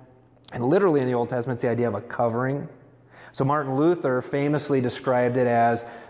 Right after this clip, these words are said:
snow fallen over a dung heap. All you see is the white purity. You don't see what's inside. But that's just, that's just one facet of atonement.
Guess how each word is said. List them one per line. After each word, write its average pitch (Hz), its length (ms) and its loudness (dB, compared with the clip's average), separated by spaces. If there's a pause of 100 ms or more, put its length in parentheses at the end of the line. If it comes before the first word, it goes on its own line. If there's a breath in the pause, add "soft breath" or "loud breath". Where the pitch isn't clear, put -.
snow 143 540 0
fallen 131 440 -2
over 120 280 0
a 113 60 0
dung 113 380 -2
heap. 95 300 -12 (320 loud breath)
All 117 260 0
you 123 120 0
see 113 280 -4
is 117 180 -2
the 110 100 -2
white 110 380 -2
purity. 107 360 -2
You 107 160 -2
don't 107 200 -4
see 107 280 -6
what's 101 460 -6
inside. 98 960 -6 (960 loud breath)
But - 120 0
that's 247 180 0
just, 120 220 -2 (140)
that's 185 160 -4
just 113 160 -2
one 120 400 0 (120)
facet 117 560 -6
of 104 140 -6
atonement. 95 560 -10